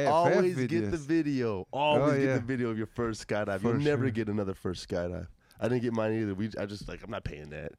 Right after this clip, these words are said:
Speaker 1: <laughs>
Speaker 2: <laughs> which is stupid 'cause now I don't have, like, four thousand skydives. I
Speaker 1: No,
Speaker 2: have my
Speaker 1: it was,
Speaker 2: first.
Speaker 1: it was awesome. So it's, it's on the Mediterranean Sea, on, on the shore, you
Speaker 2: Uh-huh.
Speaker 1: know?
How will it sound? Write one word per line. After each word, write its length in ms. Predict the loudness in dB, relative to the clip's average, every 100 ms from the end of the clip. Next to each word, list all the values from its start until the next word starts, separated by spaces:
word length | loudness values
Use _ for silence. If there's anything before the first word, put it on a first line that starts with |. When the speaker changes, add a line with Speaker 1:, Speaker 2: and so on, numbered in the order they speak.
| -12
Speaker 1:
<laughs> 1000 | -6 -4 -2 -2 -4 -2 -4 -2 -2 -2
Speaker 2:
<laughs> 20 |
which 220 | -6 -6 -8
is 100 | -10
stupid 540 | 4 6 6 2 -2
'cause 100 | 0
now 160 | 2 2
I 40 |
don't 140 | 2 0
have, 200 | -2 -4
like, 100 | -8 0
four 140 | 0
thousand 280 | 2 0 0
skydives. 360 | -2 -2 0 0
I 20 |
Speaker 1:
No, 80 | 2
Speaker 2:
have 200 | 2 2
my 80 | 0
Speaker 1:
it 40 |
was, 100 | 0
Speaker 2:
first. 280 | -2 -4 -18 -16 -4
Speaker 1:
it 80 |
was 240 | 0 0 0
awesome. 400 | -2 -2 -4 -2
So 180 | 2 4
it's, 280 | 4 -2 -10
it's 240 | -10 -6
on 180 | -6 -6
the 360 | -8 -8 -8 -14 _
Mediterranean 680 | -14 -14 -14 -12 -12 -10 -14
Sea, 260 | -14 -12 -8
on, 300 | -8 -8 -10 -10
on 220 | -8 -6
the 380 | -6 -6 -6 -10 _ _ _ _ _ _
shore, 520 | -20 -6 -2 -2 -4 -8
you 80 | -2
Speaker 2:
Uh-huh. 100 | 0
Speaker 1:
know? 160 | 2